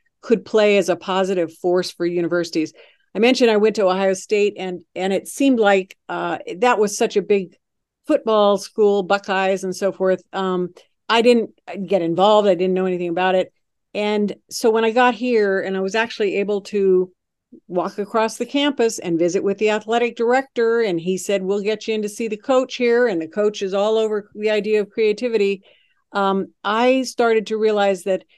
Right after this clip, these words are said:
that, that blue field and the fact that Boise State beat, I'm trying to think now,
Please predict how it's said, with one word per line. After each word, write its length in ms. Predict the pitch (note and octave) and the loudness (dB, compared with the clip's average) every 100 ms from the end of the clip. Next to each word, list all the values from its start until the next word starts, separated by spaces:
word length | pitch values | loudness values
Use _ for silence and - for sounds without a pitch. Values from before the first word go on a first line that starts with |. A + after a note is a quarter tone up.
| _ _ - | _ _ -10
that, 160 | F#3+ | -6
that 260 | A3 G#3 E3+ | -2 -2 0
blue 260 | G3+ C#4 C#4 | 2 2 2
field 600 | - C#4+ F#3 D3+ D#3 E3 - | 0 2 2 2 -2 -8 -8
and 180 | F#3 | -2
the 140 | F#3+ F#3+ | 0 -2
fact 400 | - A3 A3 - | -2 -4 -4 0
that 220 | G3 F#3 _ - | 0 0 _ -20
Boise 460 | F3+ F#3 A#3 B3 A#3 | -8 -4 -4 -4 -8
State 400 | - A3 A3 E3+ - | -2 0 0 -4 -16
beat, 440 | - G#3+ A#3 A#3+ G3 | -8 -6 -6 -8 -10
I'm 120 | F#3+ | -12
trying 220 | G#3 G#3 | -8 -6
to 100 | G#3 | -6
think 240 | G#3+ G#3+ F#3 | -6 -8 -8
now, 380 | F#3 E3+ E3+ | -10 -8 -12